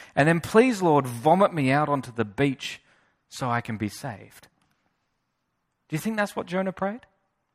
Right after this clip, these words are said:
I don't. I think Jonah was just in the situation going, "Lord, help me, I'm drowning. Save me." But sometimes, as I, I chat with Christians, I feel that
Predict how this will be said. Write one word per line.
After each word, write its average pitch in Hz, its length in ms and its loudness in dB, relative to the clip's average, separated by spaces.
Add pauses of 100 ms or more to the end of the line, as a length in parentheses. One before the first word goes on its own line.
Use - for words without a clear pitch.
(1400)
I 170 140 -2
don't. 110 280 -12 (640)
I - 80 8
think 208 220 4
Jonah 170 300 6
was 143 140 2
just 160 200 2
in 156 80 2
the 139 80 2
situation 143 500 2
going, 156 240 4
"Lord, 190 320 4
help 202 220 4
me, 151 120 0
I'm 110 200 -2
drowning. 147 520 -2 (280)
Save 233 440 -4
me." 127 200 -4 (3500)
But 175 120 -2
sometimes, 202 800 0 (100)
as 156 220 -2
I, 170 220 0
I 170 40 2
chat 185 300 -2
with 180 180 -2
Christians, - 840 -8 (1000)
I 156 140 -2
feel 190 540 2
that 170 220 0